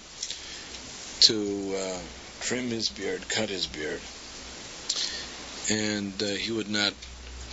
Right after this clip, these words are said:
allow, um, his beard to be touched. On one occasion, he had a growth on his vocal cords. And, um,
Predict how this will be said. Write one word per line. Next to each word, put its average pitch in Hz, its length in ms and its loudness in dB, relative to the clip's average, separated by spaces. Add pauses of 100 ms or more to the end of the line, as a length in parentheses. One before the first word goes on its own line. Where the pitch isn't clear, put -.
allow, 101 480 6 (1300)
um, 98 400 4 (800)
his 101 280 10
beard 95 360 2
to 98 80 -4
be 90 100 -6
touched. 87 460 4
On 95 120 0
one 110 120 4
occasion, 95 440 4
he 98 200 2
had 95 420 6 (560)
a - 20 0
growth 104 480 2 (160)
on 104 120 0
his 95 240 6
vocal 104 320 0
cords. - 440 0 (880)
And, 98 480 2
um, 90 360 4